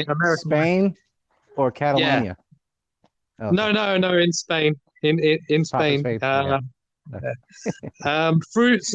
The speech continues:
Speaker 1: fruits and vegetables are basically seasonal. They're locally
Speaker 2: Sure.
Speaker 1: grown for the most part,
Speaker 2: Yeah,
Speaker 1: and
Speaker 2: sure.
Speaker 1: it's great. Is Japan the same?
Speaker 2: Yeah, everything's seasonal,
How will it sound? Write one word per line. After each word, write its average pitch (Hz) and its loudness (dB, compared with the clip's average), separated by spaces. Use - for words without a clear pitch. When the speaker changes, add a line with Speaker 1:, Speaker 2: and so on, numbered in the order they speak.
Speaker 1:
fruits 226 2
and 214 2
vegetables 165 0
are 156 2
basically 160 -2
seasonal. 160 2
They're 135 0
locally 151 0
Speaker 2:
Sure. 143 -4
Speaker 1:
grown 151 0
for 151 -2
the 147 0
most 151 0
part, 151 0
Speaker 2:
Yeah, 151 -4
Speaker 1:
and 165 0
Speaker 2:
sure. 180 0
Speaker 1:
it's - -6
great. 180 0
Is 160 -2
Japan 208 0
the 208 4
same? 240 0
Speaker 2:
Yeah, 139 2
everything's 143 -2
seasonal, 110 -2